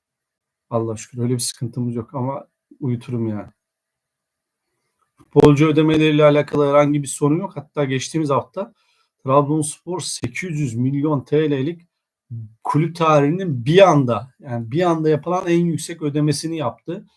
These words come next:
Burada Maxi Gomez'lerin, Mark Bartra'ların geçmişe dönük birikmiş bütün ö-, e, bütün demeyeyim, önemli ödemeleri gerçekleştirdi. Bu çok iyiydi ya. Bu çok çok iyiydi.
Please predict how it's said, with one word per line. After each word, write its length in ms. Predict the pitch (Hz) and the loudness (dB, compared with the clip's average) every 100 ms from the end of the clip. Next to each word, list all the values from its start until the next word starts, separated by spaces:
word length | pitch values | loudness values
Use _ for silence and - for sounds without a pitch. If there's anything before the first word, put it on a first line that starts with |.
| _ _ _ - | _ _ _ -10
Burada 280 | 131 151 | -4 -2
Maxi 420 | 147 147 143 - 143 | 0 0 0 -4 -2
Gomez'lerin, 580 | 151 147 143 131 135 | 0 0 0 -2 -2
Mark 400 | 127 131 139 - | -2 -2 -4 -4
Bartra'ların 680 | 147 147 151 147 139 139 139 | 2 2 2 -4 -4 -6 -8
geçmişe 480 | 135 127 - - 147 | -8 -10 -14 -6 -2
dönük 300 | 147 143 127 | -2 -4 -6
birikmiş 540 | 135 143 151 131 - | -10 -10 -10 -12 -12
bütün 240 | 131 - 165 | -16 -8 -4
ö-, 220 | 151 139 - 147 | -2 -4 -10 -12
e, 180 | 123 | -10
bütün 280 | 120 120 139 | -8 -6 -2
demeyeyim, 320 | 147 151 208 _ _ _ _ _ _ | 0 0 -4 _ _ _ _ _ _
önemli 640 | 147 131 139 143 165 175 170 | -4 -2 0 2 0 -2 -6
ödemeleri 520 | 151 135 143 143 160 | -4 -2 0 0 0
gerçekleştirdi. 1040 | 147 139 127 143 - 135 - 160 180 151 | 0 -2 -6 -12 -8 -8 -8 -12 -10 -10
Bu 140 | 147 147 | -8 -8
çok 360 | - 185 175 147 | -6 -8 -6 -8
iyiydi 260 | 117 107 | -8 -8
ya. 240 | 104 104 143 _ _ - | -12 -18 -20 _ _ -14
Bu 160 | 127 | -14
çok 260 | 123 151 147 | -6 -6 -6
çok 240 | 147 117 | -10 -12
iyiydi. 200 | 123 113 | -12 -14